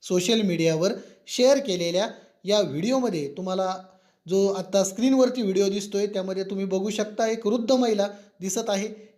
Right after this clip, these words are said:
जी हॉस्पिटलच्या बेडवर पडली आहे. वृद्ध महिलेचे वय पंच्याऐंशी वर्षाहून अधिक आहे, पण आजी हॉस्पिटलच्या बेडवर पडून मेकअप करत आहेत. होय, तिने एका हाताने आरसा धरला आहे आणि दुसऱ्या हाताने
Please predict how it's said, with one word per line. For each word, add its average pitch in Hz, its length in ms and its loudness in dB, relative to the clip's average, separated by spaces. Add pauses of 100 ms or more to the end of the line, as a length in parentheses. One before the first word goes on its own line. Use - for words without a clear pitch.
जी 202 120 -4
हॉस्पिटलच्या 190 680 -2
बेडवर 190 540 2
पडली 143 300 -4
आहे. 123 320 -12 (240)
वृद्ध 170 240 -2
महिलेचे 185 560 0
वय 170 360 2 (420)
पंच्याऐंशी 262 560 2
वर्षाहून 202 540 -2 (200)
अधिक 180 260 -2
आहे, 135 220 -6 (360)
पण 180 100 -2
आजी 160 760 -2
हॉस्पिटलच्या 196 680 -2
बेडवर 202 520 2
पडून 208 340 0 (280)
मेकअप 233 400 -2
करत 160 260 -2
आहेत. 123 180 -6 (400)
होय, 185 240 6 (720)
तिने 208 520 -4
एका 190 200 -4
हाताने 202 640 -2
आरसा 180 320 0
धरला 214 260 2
आहे 214 220 0 (260)
आणि 165 160 -8
दुसऱ्या 180 320 -4
हाताने 196 400 -2